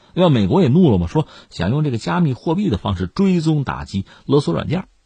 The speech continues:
另外最关键的，作为中国的企业，恐怕也会成为勒索软件、勒索病毒，就犯罪分子啊，关注和敲诈的目标。因为你发展越快，你挣得越多，你越容易成为人家的目标啊。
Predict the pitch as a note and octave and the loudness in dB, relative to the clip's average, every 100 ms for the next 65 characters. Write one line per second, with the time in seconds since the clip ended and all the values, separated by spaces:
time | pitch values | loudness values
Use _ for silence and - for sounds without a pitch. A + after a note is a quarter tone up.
0 | _ _ _ - F#3+ F#3+ E3+ D3 F#3 F#3 | _ _ _ 0 2 2 2 2 2 2
1 | D#3 G#2+ - D#3 D#3+ G#3+ C#4 A3+ G2 E2+ | 2 0 2 2 2 2 6 6 4 0
2 | E2+ - - C2+ C#2 - D2+ D2+ B2 F#2 | -6 -10 -12 -12 -8 -4 -4 -4 -4 -6
3 | D2+ - - F2+ - D2+ D2+ C#2+ _ _ | -8 -10 -6 -6 -4 -6 -6 -10 _ _
4 | _ _ _ _ - B2+ B2+ G#2 F#2 D#2+ | _ _ _ _ 0 4 4 4 2 2
5 | F#2 - B2 G#2 F#2 A2 G#2+ G2+ - _ | 0 0 0 0 2 4 4 2 -4 _
6 | _ _ G#2 F#2+ - A2+ G#2+ C#3 G#2+ C#2 | _ _ -6 -2 0 2 2 0 0 -2
7 | C#2+ - _ _ _ - C#3+ B2+ A2+ E2+ | -10 -12 _ _ _ 0 2 4 2 -2
8 | F#2+ G#2+ F#2 E2+ D2+ C2+ C2+ C2 _ _ | -2 -2 -2 -2 -4 -6 -10 -18 _ _
9 | _ _ _ - B3+ D#4+ E3 G3+ F3+ B2 | _ _ _ -4 0 4 4 2 -2 -2
10 | C#3+ - C#3 G#2 D3+ C#3 B2+ A#2 D#3+ - | -4 0 0 2 2 2 2 0 -6 -10
11 | _ _ _ _ - C3 C#3 A#2+ F#2+ D3 | _ _ _ _ 0 4 4 4 4 2
12 | C3+ F#2 F#2 E2 D#2+ D#2 D2+ D2 D2 C#2+ | 0 0 0 0 -2 -4 -6 -10 -12 -16